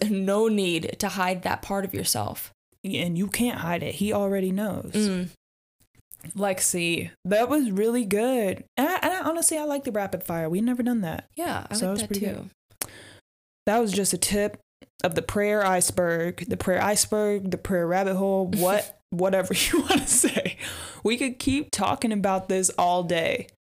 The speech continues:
Speaker 2: And m-, I wanna discuss it again in the future since there's st-, still so many directions we coulda went with this.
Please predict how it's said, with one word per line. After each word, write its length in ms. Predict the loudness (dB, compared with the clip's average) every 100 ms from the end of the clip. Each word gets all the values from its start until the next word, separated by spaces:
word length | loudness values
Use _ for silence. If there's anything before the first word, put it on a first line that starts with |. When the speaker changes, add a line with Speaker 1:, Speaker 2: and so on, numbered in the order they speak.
| -20 -20 -8
Speaker 2:
And 300 | -2 -2 -2 -6 -6
m-, 160 | -6 -4
I 80 | -2
wanna 280 | 2 2 2
discuss 420 | 4 4 4 4 2
it 60 |
again 320 | 2 0 0 2
in 120 | 0
the 80 | -2
future 720 | -2 0 0 2 2 2 -2 -2
since 300 | 0 2 2
there's 240 | 0 2
st-, 420 | 2 0 -2 -2
still 540 | 0 2 4 4 4 2
so 280 | 2 2 2
many 200 | 2 2
directions 440 | 2 0 0 -2
we 80 | -2
coulda 160 | 0
went 160 | 0 0
with 100 | -2
this. 280 | -2 -2